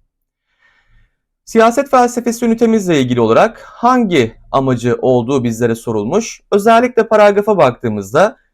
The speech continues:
siyaset felsefesinin günlük olaylar veya farklı toplumlarda meydana gelen özel durumlar çerçevesinde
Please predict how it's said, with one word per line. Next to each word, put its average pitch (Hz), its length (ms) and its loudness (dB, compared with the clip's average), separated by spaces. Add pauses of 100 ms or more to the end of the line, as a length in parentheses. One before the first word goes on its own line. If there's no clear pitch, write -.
siyaset 202 580 0
felsefesinin 185 920 -2 (200)
günlük 190 480 -2
olaylar 131 720 2 (340)
veya 202 420 4
farklı 208 380 0
toplumlarda 185 600 0
meydana 180 400 0
gelen 180 480 0 (180)
özel 214 400 2
durumlar 123 440 0
çerçevesinde 135 1000 -2